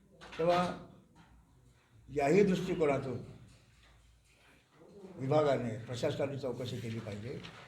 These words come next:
की ज्यांनी बाबासाहेब आंबेडकरांच्या नावाला विरोध करण्यासाठी पुढाकार घेतला, त्याच लोकांनी मुद्दाम अशा प्रकारे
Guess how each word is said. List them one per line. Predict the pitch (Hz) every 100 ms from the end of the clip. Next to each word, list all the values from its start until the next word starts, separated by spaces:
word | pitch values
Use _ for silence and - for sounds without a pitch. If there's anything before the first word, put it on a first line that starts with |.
| - _ _ _ _ _ _ _ _ - _ -
की |
ज्यांनी | 135 143 170 190
बाबासाहेब | 180 139 156 165 170 170
आंबेडकरांच्या | 151 143 165 160 151 151 160 151
नावाला | 139 131 139 143
विरोध | 143 127 135 143
करण्यासाठी | 143 135 131 131 135
पुढाकार | 131 120 123 139
घेतला, | 131 123 -
त्याच | 175 185
लोकांनी | 170 - 156 151
मुद्दाम | 131 - - 143 139 170 143 110 - - - - - _ _ _ -
अशा | 139 185
प्रकारे | 165 143 143 143